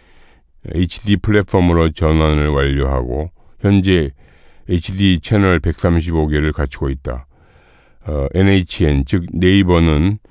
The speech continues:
검색 포털 국내 최고의 전문 업체로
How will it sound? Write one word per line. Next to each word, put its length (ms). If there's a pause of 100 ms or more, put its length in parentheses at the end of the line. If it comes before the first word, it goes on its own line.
(160)
검색 440
포털 380
국내 380
최고의 540
전문 340
업체로 540